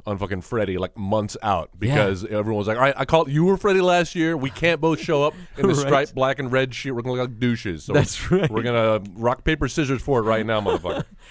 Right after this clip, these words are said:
Speaker 2: So, uh, yeah, going back and watching this movie, uh, I, again, I still have the utmost appreciation for the concept of what, what Wes Craven was putting together, but it was, it, it was rough. It was rough to watch.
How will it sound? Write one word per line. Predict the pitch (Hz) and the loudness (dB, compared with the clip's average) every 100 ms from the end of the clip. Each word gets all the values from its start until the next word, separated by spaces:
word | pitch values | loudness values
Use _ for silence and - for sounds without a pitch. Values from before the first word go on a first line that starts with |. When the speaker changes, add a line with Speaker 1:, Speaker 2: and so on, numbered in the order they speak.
| - | -20
Speaker 2:
So, | - 233 226 220 - - | 2 4 6 2 -2 0
uh, | 185 180 175 | 2 2 0
yeah, | 190 190 | 0 -2
going | 180 220 262 196 | 0 -2 -2 0
back | 196 185 | 0 0
and | 170 | -2
watching | 160 147 156 | -2 -4 -4
this | 131 139 | -4 -2
movie, | 139 123 113 98 _ - - _ | -2 0 -2 -4 _ -20 -20 _
uh, | 120 120 117 110 - | -4 -4 -4 -8 -8
I, | 123 127 | -8 -4
again, | 143 131 127 123 | -4 -2 -4 -2
I | 131 123 | -4 -4
still | - - | -4 -2
have | 139 123 107 | 0 0 -2
the | 135 104 135 - | -6 -4 -4 -4
utmost | 139 139 123 - | -4 -4 -4 -6
appreciation | - 123 110 123 107 107 107 | -6 -6 -4 -4 -4 -4 -8
for | 95 110 | -8 -8
the | 95 | -8
concept | - - 104 101 131 123 - - - _ _ - | -10 -8 -6 -4 -4 -4 -10 -20 -20 _ _ -12
of | 101 104 101 98 | -6 -4 -6 -6
what, | 101 - - | -4 -6 -4
what | 117 131 | -4 -4
Wes | 117 120 - | -4 -6 -4
Craven | 117 107 113 | -4 -4 -4
was | 104 92 | -6 -6
putting | - 110 101 | -4 -4 -6
together, | 101 95 92 107 107 - - - - - - - | -8 -6 -4 -6 -8 -14 -20 -20 -20 -20 -20 -20
but | 101 117 110 | -2 0 0
it | 120 | -2
was, | 123 107 - | -2 -6 -6
it, | - 156 - 95 - _ - _ _ - - | 0 0 -2 -16 -16 _ -20 _ _ -6 2
it | 180 | 4
was | 160 101 | 2 0
rough. | 110 92 - | 0 0 -2
It | 151 | 0
was | 143 120 | 2 2
rough | 131 143 | 0 0
to | 165 | 0
watch. | 131 117 | 2 0